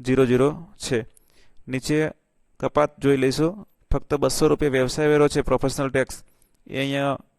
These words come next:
કપાતમાં આવશે, બાકી કોઈ કપાત અહીંયા થશે નહીં. અને જે નેટ પે છે એ પચીસ હજાર આઠસો રૂપિયા એમને મળશે. ડિડક્શન છે બસો રૂપિયા.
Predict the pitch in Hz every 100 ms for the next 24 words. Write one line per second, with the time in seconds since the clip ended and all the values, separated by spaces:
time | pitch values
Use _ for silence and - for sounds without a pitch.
0 | _ _ _ _ - - - 127 143 139
1 | 135 135 131 139 113 120 117 135 127 120
2 | - 120 120 123 123 _ _ - 127 113
3 | 131 139 - _ _ - - - - 131
4 | 131 110 _ - - - 123 127 131 127
5 | 139 - 139 - 135 - 123 - 123 113
6 | 123 120 - 131 120 113 123 147 147 120
7 | 139 175 _ - 127 117 113 123 123 -
8 | 131 127 143 120 - 113 104 101